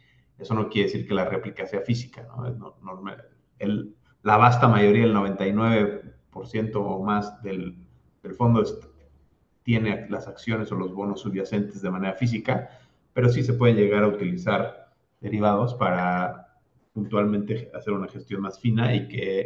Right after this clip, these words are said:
el tracking error, la diferencia entre el índice y el producto, se reduzca.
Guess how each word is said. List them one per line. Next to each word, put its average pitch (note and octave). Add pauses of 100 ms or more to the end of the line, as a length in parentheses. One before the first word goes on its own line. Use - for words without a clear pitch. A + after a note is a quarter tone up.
el F#2+ (320)
tracking G#2
error, -
la -
diferencia G2
entre F#2
el F#2
índice F#2+
y E2+
el F#2 (520)
producto, - (140)
se -
reduzca. G#2+